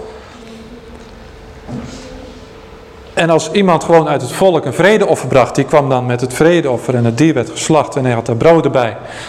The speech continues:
En hij presenteerde dat voor God. En dan nam hij het vlees mee van het vredeoffer en de broden en dan ging hij naar zijn tent toe. En dan ging hij met zijn gezin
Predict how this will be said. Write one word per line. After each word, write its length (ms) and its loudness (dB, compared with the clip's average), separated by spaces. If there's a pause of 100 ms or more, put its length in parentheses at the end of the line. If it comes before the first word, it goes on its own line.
(180)
En 80 -2
hij 100 0
presenteerde 640 2
dat 160 0
voor 120 -4
God. 400 -4 (340)
En 60 4
dan 120 6
nam 140 2
hij 100 2
het 120 -2
vlees 680 2 (360)
mee 420 4 (300)
van 160 0
het 140 -6
vredeoffer 560 2
en 180 2
de 60 4
broden 400 6
en 60 -2
dan 100 0
ging 160 0
hij 100 0
naar 200 4
zijn 120 -6
tent 280 0
toe. 200 2 (520)
En 380 2
dan 100 2
ging 140 0
hij 100 -2
met 160 0
zijn 120 -2
gezin 500 2